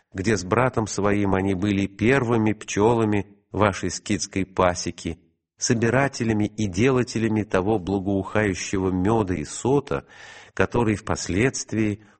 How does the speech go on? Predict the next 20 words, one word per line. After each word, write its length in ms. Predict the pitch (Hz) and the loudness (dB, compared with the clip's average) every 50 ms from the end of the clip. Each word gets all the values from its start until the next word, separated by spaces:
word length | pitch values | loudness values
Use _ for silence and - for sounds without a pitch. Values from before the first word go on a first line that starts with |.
| _ | _
усладил 640 | - 117 110 - - 104 101 95 85 87 101 107 110 | -4 -2 -2 0 0 0 0 2 2 0 0 0 0
и 240 | - - - 104 104 | -2 -4 -2 -2 0
наши 560 | 90 85 90 104 110 98 - - 104 98 - - | 2 2 2 2 2 0 -4 -6 -6 -6 -6 -6
иссохшие 680 | - 95 85 - - - - 92 87 - - - 87 87 | -8 -8 -8 -8 -6 -4 -2 -4 -4 -4 -6 -4 -4 -2
гортани. 720 | 87 87 85 85 - - - 87 82 80 78 76 76 - _ _ _ _ _ _ _ _ _ _ _ _ _ _ | -2 -2 -4 -4 -6 -6 -4 -4 -4 -4 -6 -8 -10 -14 _ _ _ _ _ _ _ _ _ _ _ _ _ _
С 120 | - - | -16 -6
того 260 | - - 82 73 78 73 | -4 -2 -2 -2 -2 -4
времени 680 | 73 85 104 110 113 110 107 101 98 92 90 - - _ _ _ _ _ _ _ _ _ _ - | -4 -2 0 0 0 2 0 0 0 -2 -2 -6 -12 _ _ _ _ _ _ _ _ _ _ -2
прекрасные 640 | - 104 - - 147 165 175 165 - 147 143 139 127 | -2 -2 0 2 2 2 2 2 0 0 -2 -2 -2
цветы 420 | - - 120 120 - - 131 127 | -2 -4 -4 -4 -2 -2 0 2
монашества 880 | 120 104 98 92 95 127 156 151 - - - - - - - - 60 - - - - - - - - _ | 2 2 2 4 2 2 2 0 -2 -6 -8 -10 -10 -10 -8 -8 -8 -8 -10 -14 -20 -20 -20 -20 -14 _
возросли 600 | - 101 113 101 123 120 120 110 - - 151 165 | 0 2 2 4 2 2 0 0 0 0 2 2
в 80 | 139 123 | 4 4
обители 540 | 123 117 107 135 135 - - 123 110 110 107 | 2 2 2 -2 -2 -2 -2 0 2 2 4
вашей 680 | 92 104 110 110 101 - - 104 101 101 95 - - _ _ | 4 4 4 4 2 -2 -4 -2 -2 -4 -6 -8 -16 _ _
и 120 | - 104 101 | -4 -2 0
доселе 680 | 92 95 85 - - - 110 120 127 131 123 123 120 | 0 0 -2 -2 -2 0 2 2 4 2 2 0 0
ее 300 | 107 98 104 98 95 98 | 0 0 0 0 0 0
украшают. 760 | 92 92 90 - - 92 85 - - 85 80 73 71 71 71 - _ _ _ _ _ _ _ _ _ _ _ _ _ _ _ | 0 -2 -4 -6 -6 -6 -6 -4 -4 -4 -2 -2 -4 -6 -10 -14 _ _ _ _ _ _ _ _ _ _ _ _ _ _ _
Потом, 680 | - 101 - - 139 151 151 120 90 71 - - _ | 0 0 0 2 2 2 2 2 0 -2 -6 -10 _